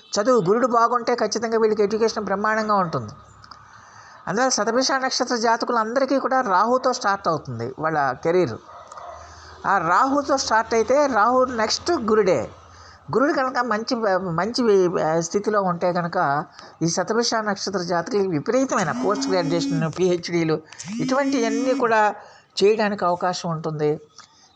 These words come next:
విపరీతమైన తెలివితేటలు ఉంటాయి, బ్రహ్మాండమైన చదువు వీళ్ళకి అబ్బుతుంది. తర్వాత Saturn స్టార్ట్ అవుతుంది.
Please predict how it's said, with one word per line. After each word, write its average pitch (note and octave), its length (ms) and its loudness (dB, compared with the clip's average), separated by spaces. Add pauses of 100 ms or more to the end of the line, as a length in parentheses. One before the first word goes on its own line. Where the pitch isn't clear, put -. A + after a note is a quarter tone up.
విపరీతమైన B3+ 520 0
తెలివితేటలు G3 560 0
ఉంటాయి, D#3 280 -2
బ్రహ్మాండమైన A3 580 -2
చదువు F#3 380 0
వీళ్ళకి D3+ 240 -2
అబ్బుతుంది. E2+ 400 -10 (960)
తర్వాత A#3 640 2
Saturn C4+ 500 -2
స్టార్ట్ D#3+ 360 -2
అవుతుంది. G#2 280 -8